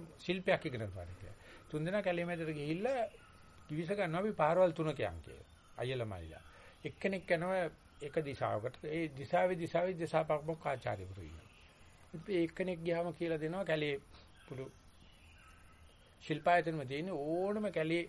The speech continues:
වැටලා තියෙන ඇට කෑල්ලක් ගෙනාවොත් ඒකෙන් සම්පූර්ණ ඇට සැකිල්ල හදන හැටි උගන්වනවා. ඉතින් ඒ කුමාරයා අවුරුදු හතක් ඉඳලා ඇට සැකිල්ලක් හදන හැටි ඉගෙන ගන්නවා. ඊට පස්සේ ඊගාවේ ශිල්පයක් තියෙනවා කොයි සේනාවක හරි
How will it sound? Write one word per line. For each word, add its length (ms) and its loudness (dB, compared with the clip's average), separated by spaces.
වැටලා 320 -2
තියෙන 180 -2
ඇට 180 0
කෑල්ලක් 360 0
ගෙනාවොත් 400 0
ඒකෙන් 340 -2
සම්පූර්ණ 460 -2
ඇට 180 -4
සැකිල්ල 340 -2
හදන 220 0
හැටි 180 -4
උගන්වනවා. 440 -4
ඉතින් 200 -4
ඒ 80 0
කුමාරයා 340 0
අවුරුදු 240 2
හතක් 320 2
ඉඳලා 300 -2
ඇට 180 -2
සැකිල්ලක් 400 0
හදන 140 -4
හැටි 160 -6
ඉගෙන 140 -4
ගන්නවා. 200 -10
ඊට 140 -2
පස්සේ 220 0
ඊගාවේ 560 8
ශිල්පයක් 460 0
තියෙනවා 320 -2
කොයි 260 0
සේනාවක 540 0
හරි 260 2